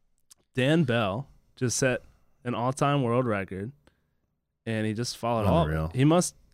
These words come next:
Speaker 1: he must listen to the pod 'cause we just talked about him on the last episode. Someone must have se-, we were like, "Someone
Speaker 2: Yeah,
Speaker 1: must
Speaker 2: we
Speaker 1: have
Speaker 2: were
Speaker 1: sent
Speaker 2: like
Speaker 1: him this pod." He must have listened to, like,
Speaker 2: We were, like, frantically
Speaker 1: you know.
Speaker 2: texting each other, like, "You think he listens? Oh my God." And we're like, "He fucking followed Peachy, bro. He definitely listens. There's no,
Speaker 1: <laughs>
Speaker 2: there's no way."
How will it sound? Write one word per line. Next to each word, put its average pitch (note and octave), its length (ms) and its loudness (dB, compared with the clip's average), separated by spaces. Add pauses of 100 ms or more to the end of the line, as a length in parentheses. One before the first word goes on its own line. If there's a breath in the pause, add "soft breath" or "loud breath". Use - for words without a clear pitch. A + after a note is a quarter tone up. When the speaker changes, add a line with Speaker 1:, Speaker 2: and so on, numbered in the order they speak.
Speaker 1:
he D3+ 140 2
must G#3+ 260 4
listen B2 260 0
to B2 40 0
the A#2+ 80 -2
pod F#3 200 6
'cause C3+ 120 4
we D#3+ 100 6
just D#3 160 0
talked G3 260 2
about A2 180 0
him A2 80 0
on A2 100 0
the A2 60 -2
last A#2+ 240 -2
episode. D#3 300 -2
Someone C#3 260 0
must B2 180 -2
have B2 100 -4
se-, - 220 -4
we C#3 80 4
were C#3+ 80 6
like, B2 100 -2
"Someone G2+ 200 2
Speaker 2:
Yeah, F#2+ 80 8
Speaker 1:
must F#2 120 6
Speaker 2:
we G2+ 80 10
Speaker 1:
have G#2+ 80 8
Speaker 2:
were A2+ 60 8
Speaker 1:
sent G#2+ 100 8
Speaker 2:
like G2+ 140 8
Speaker 1:
him B2+ 140 4
this A#2 160 -2
pod." B2 360 0 (280 loud breath)
He D#3 120 0
must D3+ 200 4
have D3+ 100 2
listened B2 400 0
to, A#2+ 100 -2
like, G#2+ 380 -2 (120)
Speaker 2:
We G#2 120 8
were, G#2+ 80 10
like, G#2+ 140 8
frantically F#2 580 2
Speaker 1:
you D#2+ 60 0
know. G#2+ 80 -2
Speaker 2:
texting E2 340 0
each D2+ 140 -6
other, D#2 160 -2
like, D#2 220 -6
"You D#2 100 -8
think D2 180 -8
he D2+ 120 -8
listens? D2+ 440 -6
Oh D2+ 120 -6
my D#2 220 2
God." E2 320 2
And E2 240 -2
we're F2 120 2
like, E2 160 0
"He F2+ 120 -2
fucking G2 360 -2
followed E2+ 480 -2
Peachy, E2+ 420 2
bro. D2+ 300 -4
He E2 100 -2
definitely E2+ 500 0
listens. F2 560 -2
There's F2 280 2
no, D#3 200 6
Speaker 1:
<laughs> D3 480 -2
Speaker 2:
there's G#2+ 220 6
no G#2 320 6
way." F2 520 2